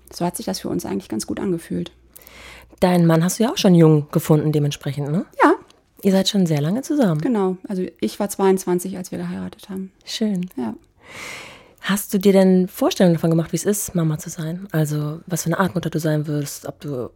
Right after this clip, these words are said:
Speaker 2: ängstlich, mutig, ähm, überfordert oder?
Speaker 1: Also ich habe ja selber drei Geschwister, somit wusste ich ja, wie trubelig das zu Hause ist und, ähm, fand die Vorstellung auch immer cool, dass wir irgendwie selber so eine Primärgroßfamilie haben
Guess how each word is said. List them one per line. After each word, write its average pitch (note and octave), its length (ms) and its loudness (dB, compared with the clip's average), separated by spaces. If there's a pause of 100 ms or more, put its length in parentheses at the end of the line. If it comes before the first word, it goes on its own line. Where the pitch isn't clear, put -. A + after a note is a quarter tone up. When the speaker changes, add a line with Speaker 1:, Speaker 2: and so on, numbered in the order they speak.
(100)
Speaker 2:
ängstlich, D#3 340 -8
mutig, D#3+ 560 -4
ähm, B2+ 480 -10 (240)
überfordert F3+ 800 -4
oder? D3 420 -2 (1000)
Speaker 1:
Also F#3+ 140 4
ich G3 80 -2
habe A3 140 4
ja F#3+ 40 4
selber G3 420 4
drei F#3 220 2
Geschwister, F#3+ 480 2
somit F#3+ 240 4
wusste G3 240 2
ich F3 80 0
ja, F3 200 4
wie F3 100 2
trubelig F3 420 2
das F3 200 -2
zu F3+ 120 0
Hause E3+ 280 0
ist - 500 -4
und, F3+ 540 4 (100)
ähm, F3 520 2
fand F#3 220 0
die F3+ 60 -8
Vorstellung F3 420 -2
auch E3+ 140 -4
immer E3 180 0 (140)
cool, E3+ 160 0
dass E3+ 200 -4
wir E3 220 -2
irgendwie E3 300 -6
selber E3 320 -4
so E3 80 -6
eine E3 100 0
Primärgroßfamilie F3 1200 2
haben F3+ 320 -2